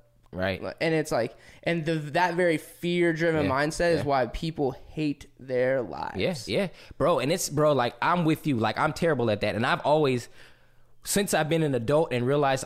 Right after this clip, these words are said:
Speaker 1: I can say things and do things, right? And I don't have to take certain things. Um, because my mom was the type of lady who was like, "Yo, when you go to school, listen to the teachers. They're in control. They have something you want, blah, blah, blah." And I've never,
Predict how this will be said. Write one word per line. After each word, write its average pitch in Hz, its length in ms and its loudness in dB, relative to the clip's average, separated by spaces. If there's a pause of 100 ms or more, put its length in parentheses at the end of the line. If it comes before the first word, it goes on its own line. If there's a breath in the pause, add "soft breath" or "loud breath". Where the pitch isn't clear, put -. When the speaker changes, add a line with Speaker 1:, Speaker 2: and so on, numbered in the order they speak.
Speaker 1:
I 139 100 -2
can 139 160 -4
say 151 240 0
things 160 380 -2
and 113 180 -2
do 139 160 0
things, 160 540 -4 (100)
right? 131 260 2
And 123 140 0
I 131 80 2
don't 127 140 0
have 143 140 -2
to 135 60 -4
take 139 240 -4
certain 151 280 -4
things. 170 360 -4 (340 loud breath)
Um, 117 460 4
because 127 220 0
my 147 140 2
mom 156 240 2
was 131 120 -2
the 120 80 -4
type 123 240 -2
of 127 60 -2
lady 123 120 2
who - 20 2
was 110 80 -2
like, 110 100 -2
"Yo, 113 440 2
when 107 180 -2
you 107 40 -4
go 175 160 4
to 160 60 0
school, 151 480 2
listen 160 220 -2
to 165 100 -4
the 143 80 -4
teachers. 156 400 -2
They're 151 220 0
in 139 140 0
control. 151 440 2
They 143 140 0
have 139 160 -4
something 147 320 -4
you 156 100 2
want, 147 240 2
blah, 156 100 0
blah, 151 140 -4
blah." 151 200 0
And 120 100 -2
I've - 120 -4
never, 104 260 -4